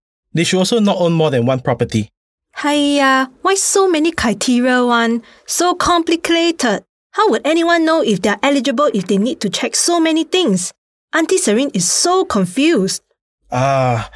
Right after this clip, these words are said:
Speaker 1: no worries. Let me explain. These criteria will help ensure the matching grant from the government will go to the seniors who will benefit most from it. If you want to check if you're eligible,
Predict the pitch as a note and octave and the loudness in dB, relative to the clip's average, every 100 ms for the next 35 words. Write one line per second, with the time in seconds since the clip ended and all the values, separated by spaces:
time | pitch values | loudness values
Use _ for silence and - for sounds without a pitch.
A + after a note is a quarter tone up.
0 | - E3 F3+ D3+ C3+ - - F3 F#3+ D#3+ | -10 -2 0 2 0 -4 -4 -2 2 2
1 | B2 - C#3 B2 - _ _ _ - F3+ | 0 -2 -2 -2 -6 _ _ _ -4 -2
2 | B3 - C#3+ B2 C#3 D3 - B2+ A#2+ C#3 | -2 -2 -4 -2 0 0 -2 0 2 0
3 | - B2+ A#2 C#3+ D3+ - B2 A#2 A#2+ D3+ | 0 0 2 2 0 0 0 2 0 0
4 | C3+ A#2+ B2+ - - A#2+ A#2+ A#2 A2+ A2+ | 2 2 0 -2 -2 0 2 2 2 0
5 | D3 _ - C3 C#3 D#3+ - B2 A#2 - | -2 _ -8 -2 0 0 -2 0 0 2
6 | C3 C3 D3 - - - - C3+ C3+ C#3+ | 0 0 0 -4 -8 -10 -4 0 0 0
7 | C#3+ A#2 A#2 C3 - - G#2 G#2+ - _ | -2 0 2 2 2 0 -2 -2 -8 _
8 | _ _ _ _ C3+ B2 C3 F#3 D3+ - | _ _ _ _ -2 0 2 2 0 0
9 | D3+ B2+ A#2 A#2+ A#2+ A#2+ A#2 A#2 A#2 | -2 -2 -2 0 2 2 0 0 0